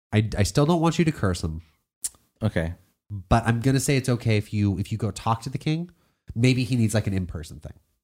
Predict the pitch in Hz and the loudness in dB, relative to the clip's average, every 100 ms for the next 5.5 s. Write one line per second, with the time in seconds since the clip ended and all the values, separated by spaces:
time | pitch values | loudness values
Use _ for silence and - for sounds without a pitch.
0 | _ _ _ _ _ _ _ - 233 220 | _ _ _ _ _ _ _ 4 8 8
1 | 131 131 131 135 131 - 135 120 123 113 | 6 4 2 2 0 0 0 2 2 2
2 | 113 113 - 110 107 107 101 - 104 98 | 2 0 -2 -4 -2 -2 -2 -6 -6 -6
3 | 120 117 113 - 165 139 101 82 78 78 | -4 -6 -8 -12 -8 -8 -8 -10 -8 -6
4 | 90 87 87 - - _ 95 151 170 127 | -2 -2 -2 -8 -20 _ -2 4 6 6
5 | 165 - 151 120 78 | 4 6 4 4 -2